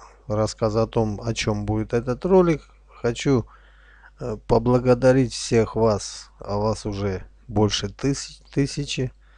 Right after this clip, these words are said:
за проявленный интерес к моему каналу. М, постараюсь, чтобы дальше он был для всех и-, интересен. Итак, сегодня в этом вот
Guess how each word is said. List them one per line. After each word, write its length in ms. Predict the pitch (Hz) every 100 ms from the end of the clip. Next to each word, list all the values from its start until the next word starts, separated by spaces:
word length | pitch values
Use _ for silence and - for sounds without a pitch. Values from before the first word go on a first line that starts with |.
| - - - - _
за 720 | 170 123 113 120 113 107 98 - -
проявленный 680 | 120 123 123 110 110 110 113
интерес 480 | 117 127 135 147 -
к 100 | 123
моему 360 | 123 123 117
каналу. 640 | - 117 113 110 101 101 - - - - - _ _ _ - - - - - - -
М, 340 | 113 104 98 - -
постараюсь, 680 | 107 - 123 175 170 127
чтобы 380 | - - 113 120
дальше 400 | 117 135 123 117
он 180 | 110 110
был 140 | 113
для 240 | 107 104 104
всех 500 | - 117 110 - - _ _ _
и-, 480 | - 120 110 82 135
интересен. 680 | 123 107 120 110 95 - - - _ _ - - - - - _ _ _ _ _ -
Итак, 500 | 147 170 131 107 -
сегодня 720 | - 147 143 180 180 185 175
в 340 | 151 127 117 120
этом 460 | 151 123 131 123
вот 300 | 113 117 -